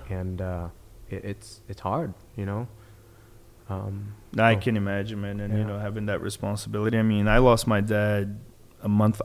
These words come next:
Speaker 2: after I was born, so I never met him. So it's a bit, it's different, but I can just imagine, you know, having that connection, you know,
Speaker 1: Mm-hmm.
Speaker 2: growing together, growing the business together,
Speaker 1: Yeah.
Speaker 2: and then eventually one day, yeah,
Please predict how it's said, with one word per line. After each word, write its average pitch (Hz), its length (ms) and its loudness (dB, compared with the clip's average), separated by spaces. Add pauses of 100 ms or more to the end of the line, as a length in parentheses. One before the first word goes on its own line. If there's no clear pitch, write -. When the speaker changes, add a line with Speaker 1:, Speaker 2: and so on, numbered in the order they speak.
Speaker 2:
after 104 240 -2
I 101 40 2
was 104 140 -2
born, 107 460 -2
so 107 160 -6
I 107 60 -2
never 113 200 0
met 117 300 2
him. 110 260 -2 (680)
So - 180 -8
it's - 120 -2
a 127 40 -4
bit, 131 360 2 (300)
it's - 400 -2 (140)
different, 156 480 4 (120)
but 117 160 2
I 113 60 4
can 123 160 0
just 117 260 -2
imagine, 113 420 -2
you 113 60 -4
know, 117 120 -4
having 113 260 0
that 113 180 0
connection, 110 720 -4
you 113 100 0
know, 110 120 2
Speaker 1:
Mm-hmm. 113 160 -2
Speaker 2:
growing 113 320 4
together, 107 640 0
growing 113 400 0
the 107 80 0
business 110 400 0
together, 104 800 -4
Speaker 1:
Yeah. 104 220 -4
Speaker 2:
and 113 160 -2
then 113 160 2
eventually 107 520 -4
one 110 200 -2
day, 107 400 -4 (500)
yeah, 110 200 0